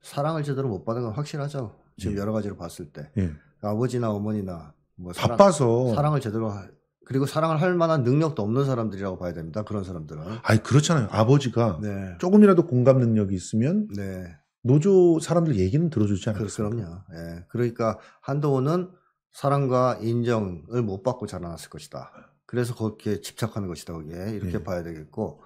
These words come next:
Speaker 2: 예.
Speaker 1: 또 한 가지는 무섭게 대했을 가능성이 아주 높아요.
Speaker 2: 그렇죠.
Speaker 1: 쥐잡듯이 잡았을 수도 있습니다.
Speaker 2: 예.
Speaker 1: 어, 노조 파기하듯이.
Speaker 2: 예.
Speaker 1: 그러면 한동훈은 폴더가 나올 수밖에 없는 거죠.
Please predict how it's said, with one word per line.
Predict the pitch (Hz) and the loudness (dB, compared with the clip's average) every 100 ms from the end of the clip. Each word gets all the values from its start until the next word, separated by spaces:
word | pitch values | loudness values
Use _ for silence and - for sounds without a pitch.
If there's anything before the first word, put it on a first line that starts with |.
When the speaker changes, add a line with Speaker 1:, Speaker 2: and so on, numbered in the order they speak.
| 98 | -4
Speaker 2:
예. | 82 73 - - | -4 -6 -14 -2
Speaker 1:
또 | 151 | 0
한 | 170 | 2
가지는 | 156 147 135 104 87 | 0 0 -2 -2 -6
무섭게 | 101 143 156 151 | -4 -2 0 0
대했을 | 123 113 110 | 0 0 -2
가능성이 | 110 110 107 | -6 -6 -8
아주 | - | -6
높아요. | 147 - 73 139 | -6 -6 -12 -12
Speaker 2:
그렇죠. | - - - - 87 73 | -16 -20 -20 -20 -20 -20
Speaker 1:
쥐잡듯이 | - 104 107 104 98 | -12 -8 -8 -8 -10
잡았을 | 73 76 - | -12 -14 -18
수도 | - 85 | -18 -18
있습니다. | - 78 76 - _ 92 | -18 -20 -20 -20 _ -8
Speaker 2:
예. | 85 76 85 | -8 -12 -16
Speaker 1:
어, | 82 | -6
노조 | 107 120 123 | -4 0 0
파기하듯이. | - 101 87 71 - - - | -2 -8 -8 -12 -16 -16 -6
Speaker 2:
예. | 92 78 - _ _ _ | -6 -6 -12 _ _ _
Speaker 1:
그러면 | - 147 147 127 120 120 82 | 0 2 4 2 -2 -6 -8
한동훈은 | - 131 143 120 98 92 92 78 - _ _ - | -8 -6 -4 -4 -6 -8 -10 -14 -18 _ _ -4
폴더가 | 175 175 156 | 0 0 0
나올 | 113 110 | 0 -2
수밖에 | 147 143 | -4 -8
없는 | 85 110 | -8 -8
거죠. | 131 - | -10 -14